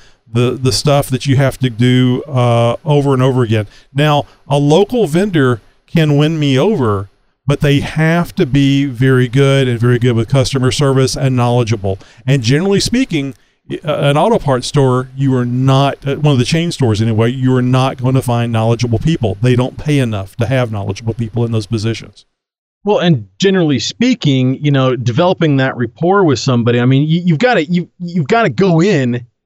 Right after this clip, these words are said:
Speaker 2: in order to have them give you that chance to, you know, win you over more or less.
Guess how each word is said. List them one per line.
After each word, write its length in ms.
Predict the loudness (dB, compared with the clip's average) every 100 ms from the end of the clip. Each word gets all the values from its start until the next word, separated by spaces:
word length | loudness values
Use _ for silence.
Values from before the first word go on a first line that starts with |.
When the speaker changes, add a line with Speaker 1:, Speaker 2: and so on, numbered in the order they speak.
| -4
Speaker 2:
in 100 | 0
order 300 | 2 0 -2
to 580 | -4 0 2 2 0 -4 _ _
have 420 | -6 -2 0 0
them 300 | 0 2 0
give 240 | 0 0 2
you 100 | 0
that 220 | 0 -4
chance 520 | -4 -4 -2 -4 -6 -6
to, 400 | -2 0 0 -4 _ -4
you 120 | 0
know, 100 | 0
win 280 | 2 2 4
you 140 | 4 4
over 280 | 2 2
more 180 | 0 0
or 60 | -2
less. 320 | -4 -6 -8